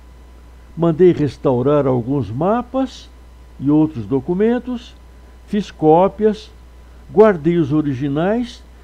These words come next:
e passei a estudar as cópias. Havia muita coisa valiosa, inclusive um importante mapa de mil novecentos e oito,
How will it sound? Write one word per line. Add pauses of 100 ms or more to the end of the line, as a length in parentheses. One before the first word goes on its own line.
(160)
e
passei
a
estudar
as
cópias. (800)
Havia
muita
coisa
valiosa, (340)
inclusive
um
importante
mapa
de
mil
novecentos
e
oito,